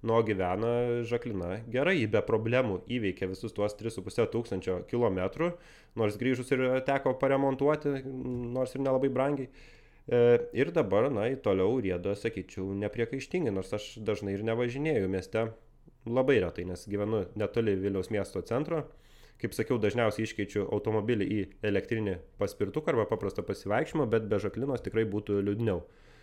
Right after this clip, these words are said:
Em, mokiniai ir net, e, kolegės mokytojas klausia, kaip sugalvojau Žaklinai tokį vardą, tai iš tiesų jokios ypatingos istorijos nėra. Pavadinau taip juokais ir vardas, e, tiesiog prilipo, žinot, kaip būna kartais.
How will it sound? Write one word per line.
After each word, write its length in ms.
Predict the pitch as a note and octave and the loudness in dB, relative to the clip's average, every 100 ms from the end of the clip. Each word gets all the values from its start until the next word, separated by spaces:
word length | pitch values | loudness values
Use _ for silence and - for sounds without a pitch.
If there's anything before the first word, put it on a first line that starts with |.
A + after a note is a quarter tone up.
| - - - | -20 -16 -4
Em, 380 | A2+ A2+ A2+ A2 | 2 2 2 -4
mokiniai 840 | - A#2 B2 - A#2+ C3+ C#3+ C3 B2 | -4 0 0 0 0 2 2 0 -6
ir 160 | A#2+ A#2 | -6 -2
net, 340 | A#2+ A#2+ - - | -2 -2 -6 -4
e, 300 | A#2 A2+ A#2 | 2 4 4
kolegės 540 | A#2 G#2+ A#2+ A#2+ G#2+ - | 2 2 4 4 2 2
mokytojas 480 | A#2 C3 G#2+ G2 - | 0 0 0 0 2
klausia, 460 | G#2+ B2+ B2+ A#2 - - - | 4 4 2 0 -2 -8 -4
kaip 160 | C3+ - | -2 -2
sugalvojau 460 | A2 G#2+ A2+ B2 G#2 | 2 4 4 4 2
Žaklinai 320 | G2+ A#2+ A#2 | 0 0 0
tokį 300 | - A2 G#2 | 0 -2 0
vardą, 180 | G#2+ D#3 | 2 2
tai 140 | C3 A#2 | 2 -2
iš 80 | |
tiesų 180 | G#2 C3+ | -2 0
jokios 300 | A#2+ A#2 A#2+ | 0 2 0
ypatingos 540 | - A2 G#2 B2+ A2+ - | -2 -2 0 2 0 0
istorijos 480 | - A#2 A#2 A2 - | -2 2 4 2 2
nėra. 380 | A2+ A2+ A#2+ - - - - | 2 4 2 0 -8 -12 -2
Pavadinau 380 | G#2 A2 A#2+ B2+ | 0 2 2 0
taip 160 | G#2 | 0
juokais 400 | G2+ G2 A#2 C#3+ | 0 2 2 0
ir 120 | B2 A2+ | 0 2
vardas, 480 | A2+ A2 G#2 - - | 2 0 -2 -4 -4
e, 220 | A2 G#2 | 0 0
tiesiog 420 | G#2 G#2 A2 G#2 | 0 -2 0 -2
prilipo, 460 | - A2 A2 - E2+ | 0 0 0 0 -6
žinot, 280 | F#2+ G2 - | -4 -6 -4
kaip 120 | F#2+ | -2
būna 240 | G2+ F#2 E2+ | 0 -2 -4
kartais. 320 | - D2+ - | -8 -10 -14